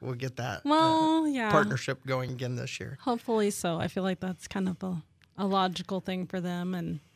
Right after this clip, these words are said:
Speaker 2: I don't know that they'd have any events going on there that day other than
Speaker 1: We hope not. We need,
Speaker 2: supporting
Speaker 1: we
Speaker 2: you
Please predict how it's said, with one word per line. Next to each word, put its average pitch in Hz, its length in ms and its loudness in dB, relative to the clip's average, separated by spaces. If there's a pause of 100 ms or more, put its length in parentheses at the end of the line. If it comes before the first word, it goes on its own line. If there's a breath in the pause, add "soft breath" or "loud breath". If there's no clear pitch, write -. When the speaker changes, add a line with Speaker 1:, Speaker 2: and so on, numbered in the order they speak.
(680 soft breath)
Speaker 2:
I 180 60 -2
don't 196 180 -2
know 196 140 2
that 180 120 -2
they'd 190 140 0
have 190 180 2
any 190 140 2
events 185 320 -2
going 180 320 0
on 180 380 0
there 170 320 -2
that 160 220 -2
day 160 500 -2
other 160 260 -4
than 151 480 -4
Speaker 1:
We 151 80 0
hope 156 220 2
not. 120 240 -2
We 147 100 -2
need, 143 40 2
Speaker 2:
supporting 160 420 4
Speaker 1:
we - 20 4
Speaker 2:
you 175 80 4